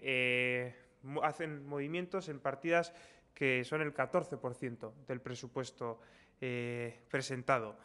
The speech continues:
Eh, esto significa que lo que hemos enmendado han sido uno de cada ocho euros de los presentados por el Gobierno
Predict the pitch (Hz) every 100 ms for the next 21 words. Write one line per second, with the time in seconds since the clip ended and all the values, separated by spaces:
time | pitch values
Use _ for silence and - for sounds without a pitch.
0 | - - - _ 135 127 127 - 160 147
1 | 156 156 190 214 214 220 220 - - -
2 | - 139 127 131 123 131 139 170 180 175
3 | 170 185 180 180 170 - 196 202 202 196
4 | 208 214 180 170 185 190 196 196 - -
5 | - 180 - 175 175 - 175 190 190 196
6 | 147 139 139 143 131 127 151 165 170 -
7 | 139 131 131 143 143 135 127